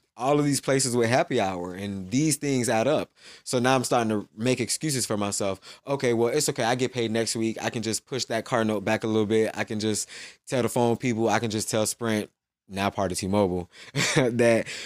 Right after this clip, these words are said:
you know, I can just pay y'all in two weeks. I can give y'all the money in two weeks."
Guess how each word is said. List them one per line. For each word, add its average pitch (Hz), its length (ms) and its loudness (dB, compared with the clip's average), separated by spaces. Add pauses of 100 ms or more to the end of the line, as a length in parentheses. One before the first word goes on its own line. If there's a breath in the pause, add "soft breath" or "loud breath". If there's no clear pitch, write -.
(160 loud breath)
you 135 140 2
know, 104 400 4 (600)
I 135 100 -6
can 131 100 2
just 127 180 4
pay 143 200 4
y'all 123 160 8
in 117 80 4
two 147 160 2
weeks. 160 340 2
I 120 80 2
can 123 160 2
give 131 220 4
y'all 127 160 8
the 120 60 6
money 120 280 4
in 110 60 4
two 143 160 0
weeks." 139 320 2